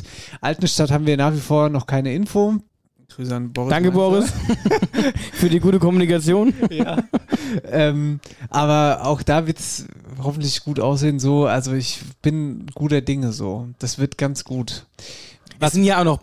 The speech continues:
Speaker 2: es sind ja auch noch ein paar Tage.
Speaker 1: Sind ja auch noch ein paar, Thea-, paar Tage auf jeden Fall. Nee, das freut uns alles auf jeden Fall sehr. Wenn wir gerade schon bei Open-Air-Kino sind, ähm,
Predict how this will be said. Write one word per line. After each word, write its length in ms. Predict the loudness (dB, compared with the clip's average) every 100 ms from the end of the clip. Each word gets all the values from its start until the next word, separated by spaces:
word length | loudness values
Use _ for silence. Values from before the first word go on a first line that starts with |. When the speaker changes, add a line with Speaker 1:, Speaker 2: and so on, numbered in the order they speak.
| -4
Speaker 2:
es 120 | -6 0
sind 280 | 0 2
ja 160 | 0 -2
auch 60 | -2
noch 100 | -6
ein 160 | -6
paar 140 | -6 -6
Tage. 280 | -10 -8 -4
Speaker 1:
Sind 160 | -2
ja 100 | 0
auch 40 | 0
noch 80 | -2
ein 40 |
paar, 120 | -2 -2
Thea-, 300 | -2 -4 -6 -8
paar 160 | -6
Tage 300 | -4 -4 -6
auf 140 | -8 -10
jeden 140 | -14
Fall. 340 | -12 -12 -12 -4
Nee, 160 | 0 0
das 160 | -2
freut 240 | -2 2 2
uns 100 | 2
alles 220 | -2 -2
auf 140 | -2 -2
jeden 180 | -4
Fall 180 | -2 -2
sehr. 320 | 0 2 0 -2 _ -20 _ -14 -2
Wenn 140 | 2 2
wir 80 |
gerade 220 | 2 2 2
schon 160 | 2
bei 100 | 2
Open-Air-Kino 600 | 2 0 0 -2 0 -2
sind, 420 | 0 0 0 -4 0
ähm, 380 | 0 0 -2